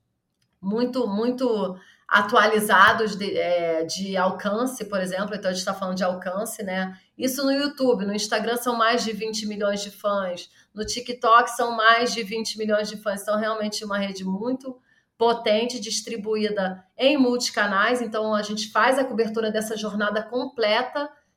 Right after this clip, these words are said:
desse fã de games em todas as plataformas que ele consome. É, acho que eram os principais pontos que eu não queria deixar de, de trazer. Ah, tem um último ponto. É, além dos sessenta milhões de inscritos na nossa,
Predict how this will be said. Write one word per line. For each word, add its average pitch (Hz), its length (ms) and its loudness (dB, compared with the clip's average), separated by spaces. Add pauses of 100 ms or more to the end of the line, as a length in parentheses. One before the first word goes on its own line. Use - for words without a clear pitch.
desse 220 300 4
fã 233 280 0
de 226 140 -4
games 202 480 -4
em 214 180 -4
todas 220 360 0
as 202 120 -8
plataformas 185 680 -4
que - 100 -14
ele 185 160 -10
consome. 185 680 -8 (500)
É, 190 640 4 (320)
acho 220 320 -4
que 240 200 -2
eram 226 280 0
os 220 100 -6
principais 226 480 -4
pontos 214 320 -4
que - 80 -8
eu 208 60 -4
não 208 80 -6
queria 202 240 -8
deixar 190 340 -4
de, 180 400 -10
de - 160 -20
trazer. 185 580 -2 (360)
Ah, 214 160 4
tem 226 160 2
um 226 80 0
último 226 340 -4
ponto. 185 540 -4
É, 190 240 2
além 202 340 2
dos 220 140 -4
sessenta 214 420 -4
milhões 196 340 -4
de 190 60 -6
inscritos 196 540 -8
na 185 120 -4
nossa, 175 480 -6